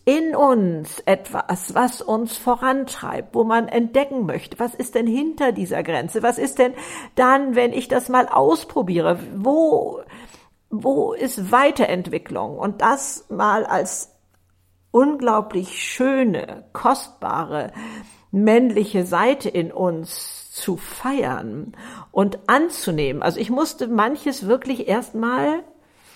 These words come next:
ja, kann ich sagen, für mich erobern wieder. Ich hatte Schubladen, aber holla, ich dachte, die hätte ich alle gar nicht mehr. Ähm,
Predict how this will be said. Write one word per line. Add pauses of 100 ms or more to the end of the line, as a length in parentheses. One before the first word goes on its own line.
(540)
ja, (160)
kann
ich
sagen,
für
mich
erobern
wieder. (400)
Ich
hatte
Schubladen, (480)
aber (160)
holla, (240)
ich
dachte,
die
hätte
ich
alle
gar
nicht
mehr. (500)
Ähm,